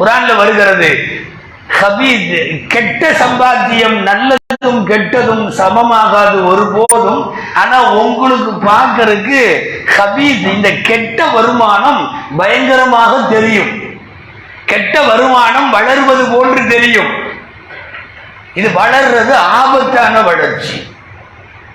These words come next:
கிதாபுகள் எல்லாத்திலையும், "மின் அஹ்பத்தில் அக்ஸாப்", சம்பாத்தியங்களிலேயே கேடுகெட்ட சம்பாத்தியம் வட்டி அப்படின்னு எழுதுறாங்க.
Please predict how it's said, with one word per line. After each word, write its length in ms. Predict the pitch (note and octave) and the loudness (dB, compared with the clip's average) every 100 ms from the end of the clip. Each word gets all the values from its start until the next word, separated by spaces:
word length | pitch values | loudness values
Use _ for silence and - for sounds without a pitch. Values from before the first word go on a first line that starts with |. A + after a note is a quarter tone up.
| - - | -12 -6
கிதாபுகள் 640 | - A#3+ B3+ C4 G#3+ G#3 | 0 2 2 2 2 2
எல்லாத்திலையும், 1080 | E3+ F3 A3 G#3+ - F3 D#3+ D3+ C#3+ D3 C#3+ | 0 0 0 0 0 0 0 0 -4 -4 -6
"மின் 400 | D3+ F#3 F#3 D#3 | -4 -4 -4 -2
அஹ்பத்தில் 840 | E3+ E3+ E3+ G3 B3+ B3+ G#3+ G#3 | -2 -2 -2 0 0 -2 -4 -4
அக்ஸாப்", 1000 | - F3+ - C#3 D#3 G3+ F#3 A2+ G2+ - - - - - - - - - - - - - - | -2 -4 -4 -6 0 2 2 0 -4 -6 -10 -14 -20 -20 -20 -20 -20 -20 -20 -20 -18 -18 -6
சம்பாத்தியங்களிலேயே 1500 | E3 D#3 F#3 A#3+ A#3+ A#3+ A#3 A3 G3 G3 F#3 F3 E3 F3 A3+ D3+ | -4 -2 0 2 2 2 0 0 0 0 0 0 0 0 0 0
கேடுகெட்ட 680 | F#3 G3 A3 A3 G3+ F#3 A#3+ | 0 0 0 0 0 0 -2
சம்பாத்தியம் 760 | - F3+ F3+ F#3+ F#3 F#3 G3 F3 | 0 0 0 0 0 -2 -2 -2
வட்டி 640 | D3+ D3+ D3 C#3 - C#3 - - - - - - - - - | -2 -2 -4 -6 -8 -14 -16 -20 -20 -20 -20 -20 -20 -20 -10
அப்படின்னு 320 | C#3+ D3 F#3+ | -6 -4 -2
எழுதுறாங்க. 440 | E3 C3 C3 G#2+ | -2 -2 -2 -4